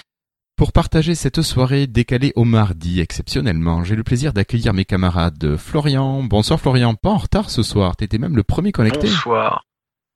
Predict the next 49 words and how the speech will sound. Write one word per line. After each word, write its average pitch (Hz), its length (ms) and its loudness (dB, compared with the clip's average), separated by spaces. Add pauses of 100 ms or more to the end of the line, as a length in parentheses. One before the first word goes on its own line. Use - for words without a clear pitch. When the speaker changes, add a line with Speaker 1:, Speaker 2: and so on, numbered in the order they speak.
(180)
Speaker 2:
Ouais, 110 180 4 (200)
c'est - 180 0
rare, 110 240 4
hein. 123 160 -6 (180)
Speaker 1:
C'est - 160 -4
rare, 135 280 -2
mais 85 260 0
je 85 140 4
le 143 40 -2
signale. 156 300 -2
Speaker 2:
Résolution. - 580 0 (1080)
Speaker 1:
Être - 240 2
à 82 40 2
l'heure. 67 280 -4 (1300)
Bon, 92 120 2
tu 104 120 2
vas 98 80 4
bien ? 113 260 4 (880)
Speaker 2:
Ça 165 180 2
va, 117 140 2
ça 117 220 0
va. 95 160 -10 (340)
Speaker 1:
Bon. 82 100 -4
Speaker 2:
Et 131 60 -4
toi ? - 260 -8 (560)
Speaker 1:
Ça 156 140 0
va, 73 140 0 (200)
ça - 140 0
va 90 80 4
aussi, 87 240 0
la 78 120 -2
reprise 95 200 -2
s'est - 100 -4
Speaker 2:
Bon. 80 60 -6
Speaker 1:
bien 76 80 -2
passée. 78 260 -4 (680)
Speaker 2:
C'est - 140 -20
le - 80 -20
principal. 113 500 -6 (720)
Speaker 1:
Ensuite, 127 320 2
on 98 100 2
a 104 60 2
Cassim 160 460 -2
qui - 80 0
est 127 60 4
là. 110 260 4
Ça 131 140 -2
va, 143 100 0
Cassim ? 156 460 -2